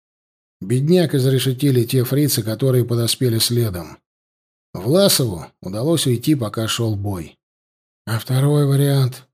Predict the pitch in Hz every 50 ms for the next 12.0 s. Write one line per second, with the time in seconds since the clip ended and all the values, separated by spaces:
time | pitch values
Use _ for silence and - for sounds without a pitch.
0 | _ - - - - 110 104 98 - - 117 113 107 110 117 113 110 98 92 87
1 | - - - - _ _ _ _ _ _ _ _ _ _ _ _ _ _ _ _
2 | _ _ _ - - - 180 185 185 - 185 175 - - 180 170 127 165 170 165
3 | 151 143 160 160 175 165 151 120 101 92 82 - - _ _ _ _ _ - -
4 | - 127 110 110 113 110 131 120 - - 110 101 107 110 110 113 117 120 120 120
5 | 117 117 113 117 120 117 110 104 - - - - _ _ _ - 101 113 110 139
6 | 139 143 147 156 165 165 165 180 170 165 165 160 165 180 180 165 143 - 139 131
7 | 131 131 131 131 123 131 135 131 123 120 110 107 120 123 120 113 107 95 - 101
8 | 104 113 - 127 127 127 139 135 120 113 - - - 131 131 123 104 90 78 -
9 | _ _ _ _ _ _ _ _ _ _ _ _ - 165 196 240 208 - - 214
10 | 214 214 233 277 294 247 147 117 - - _ - 165 208 240 254 254 233 214 196
11 | 202 226 247 226 175 156 175 196 185 - - - 165 151 139 131 - - 101 85